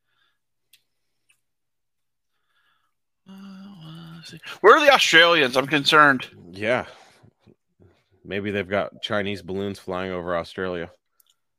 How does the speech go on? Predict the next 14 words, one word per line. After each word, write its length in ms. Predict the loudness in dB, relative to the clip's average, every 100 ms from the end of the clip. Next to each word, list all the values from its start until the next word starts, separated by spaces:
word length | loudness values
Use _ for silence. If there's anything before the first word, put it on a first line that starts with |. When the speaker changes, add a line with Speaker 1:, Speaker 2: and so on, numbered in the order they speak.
| _ _
Speaker 2:
Um, 280 | -12 -12 -12 -18 _ _ -20 _ _ -14
I 160 | -10 -10
can't 280 | -8 -10 -10
believe 520 | -10 -8 -10 -12 _ _ _ _ _ _ -14
that, 340 | -12 -12 -12
uh, 260 | -10 -10 -12 _ _ _ _ _ _ _ _ _
China 300 | -6 -4 -4
pulled 300 | -6 -8 -4
that, 220 | -4 -4 -8 -20 _
pulled 200 | -10 -6
that 180 | -4 -4
off. 200 | -4 -4
I 80 |
thought 300 | 0 0 0